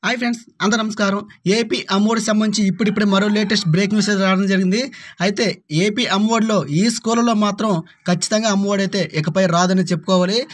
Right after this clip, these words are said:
అయితే ఈ అమ్మఒడి పథకానికి సంబంధించి ఏ స్కూల్స్కు ఆపివేస్తున్నారు, దానికి గల కారణాలు ఏంటి, ఎన్ని స్కూళ్ళలో ఈ విధంగా అమలు అవుతుంది అనేది అయితే తెలుసుకుందాం. ఇంకా ఎవరైతే మన ఛానల్ని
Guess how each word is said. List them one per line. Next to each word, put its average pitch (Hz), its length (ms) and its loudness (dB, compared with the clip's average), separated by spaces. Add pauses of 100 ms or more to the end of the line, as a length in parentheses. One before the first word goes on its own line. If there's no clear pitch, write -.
(260)
అయితే 190 180 0 (120)
ఈ - 20 0 (120)
అమ్మఒడి 233 300 0
పథకానికి 214 400 -2
సంబంధించి 202 520 -2 (440)
ఏ 214 160 2
స్కూల్స్కు 208 420 -4 (120)
ఆపివేస్తున్నారు, 190 600 0 (120)
దానికి 180 180 0
గల 180 120 2 (120)
కారణాలు 190 360 2
ఏంటి, 175 180 0 (440)
ఎన్ని 226 220 -2
స్కూళ్ళలో 226 340 -2 (120)
ఈ - 20 4 (100)
విధంగా 202 300 0 (160)
అమలు 185 200 2
అవుతుంది 190 340 0
అనేది 175 220 0
అయితే 185 180 -8
తెలుసుకుందాం. 151 440 0 (400)
ఇంకా 262 160 0 (120)
ఎవరైతే 233 320 -2 (180)
మన 202 80 2 (100)
ఛానల్ని 202 220 0